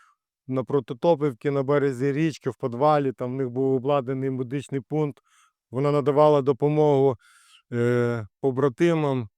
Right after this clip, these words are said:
і прилетіла ракета. Ну, вже коли ми її доставали, то ми її так, на жаль, ну... достали з, в руках з шприцом, якраз надавала допомогу, їх там завалило, і ми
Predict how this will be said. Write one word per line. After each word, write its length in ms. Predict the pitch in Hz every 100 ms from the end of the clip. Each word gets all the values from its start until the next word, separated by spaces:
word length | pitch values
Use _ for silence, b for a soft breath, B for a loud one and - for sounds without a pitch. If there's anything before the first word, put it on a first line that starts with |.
| _ _ _ _ _
і 200 | 135 123 117
прилетіла 680 | 131 135 135 123 151 143 135
ракета. 600 | 135 120 156 139 131 117 b b b _ _ _ _ _ -
Ну, 560 | 180 113 120 110 98 - _ _ _ _ _ _ _ _ _ _ _ _ _ -
вже 160 | 135
коли 220 | 117 147
ми 140 | 151 156
її 120 | 151
доставали, 600 | 139 127 156 151 160 160
то 160 | 131 143
ми 200 | 139 139
її 140 | 139
так, 280 | 127 131 113
на 140 | 123
жаль, 240 | 120 135 127
ну... 320 | 113 135 135 b b b b b b _ _ _ _ _ -
достали 840 | 113 123 - 170 160 147 135 131 120
з, 360 | 110 110 110 104 104
в 80 | 120
руках 360 | 123 151 147 107
з 40 |
шприцом, 640 | - - 135 113 139 117
якраз 340 | 107 127 127 131
надавала 380 | 120 120 123 120
допомогу, 600 | 120 107 135 143 135 120
їх 160 | 120
там 180 | - 117
завалило, 680 | 107 113 123 135 139 123 107
і 60 | 104
ми 380 | 104 104 98